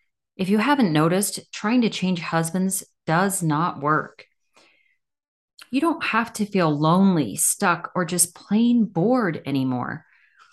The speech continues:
I have real answers of how to elevate your miserable, mediocre, or even marvelous marriage.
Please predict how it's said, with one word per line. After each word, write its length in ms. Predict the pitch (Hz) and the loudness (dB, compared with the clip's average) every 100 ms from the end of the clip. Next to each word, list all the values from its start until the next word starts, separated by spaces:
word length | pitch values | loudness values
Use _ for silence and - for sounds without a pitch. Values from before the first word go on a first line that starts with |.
| - | -6
I 120 | 226 | -4
have 520 | 226 240 202 185 160 | -2 0 0 -2 0
real 420 | 208 226 208 175 | 2 4 4 2
answers 600 | 139 135 131 - 73 156 | 0 -2 -4 -6 -6 -8
of 120 | - | -8
how 160 | - 190 | -4 -2
to 220 | 180 - | -2 0
elevate 540 | 180 208 208 220 220 _ _ _ _ | 0 2 2 0 -2 _ _ _ _
your 200 | 160 156 | 0 2
miserable, 880 | 147 143 160 208 214 220 247 254 - _ | 2 2 0 0 -2 -2 -4 -6 -14 _
mediocre, 800 | 165 165 175 185 185 190 214 214 | -2 0 0 0 0 -2 -4 -4
or 280 | - 180 - | -4 -6 -4
even 360 | 220 233 240 240 | -2 0 2 2
marvelous 760 | 208 175 185 214 160 156 - | 2 2 0 0 -2 -2 -2
marriage. 560 | 170 190 143 120 - - | -2 -2 -4 -6 -12 -20